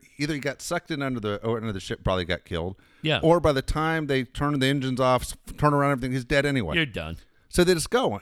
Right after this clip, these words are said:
Speaker 1: And I said to my mom, I go, "That is the craziest story I ever heard." I go, "What happened to never leaving a man behind?"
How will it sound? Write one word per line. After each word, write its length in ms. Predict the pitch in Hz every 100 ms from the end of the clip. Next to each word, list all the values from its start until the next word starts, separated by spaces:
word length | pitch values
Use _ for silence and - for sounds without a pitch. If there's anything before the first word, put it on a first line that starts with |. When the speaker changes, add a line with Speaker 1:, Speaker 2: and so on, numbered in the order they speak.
| _
Speaker 1:
And 160 | 135 151
I 120 | 160
said 480 | - 175 156 151 139
to 80 | 147
my 120 | 143
mom, 220 | 180 147
I 40 | 127
go, 180 | 143 147
"That 180 | 320 240
is 80 |
the 60 | 143
craziest 380 | - 147 147 143
story 220 | 160 151 156
I 20 |
ever 160 | 156
heard." 280 | 156 311 117 -
I 60 | 135
go, 120 | 175
"What 140 | 220
happened 240 | 240 214 185
to 40 |
never 220 | 185 185
leaving 220 | 190 185 180
a 20 |
man 160 | 185 175
behind?" 400 | 170 202 135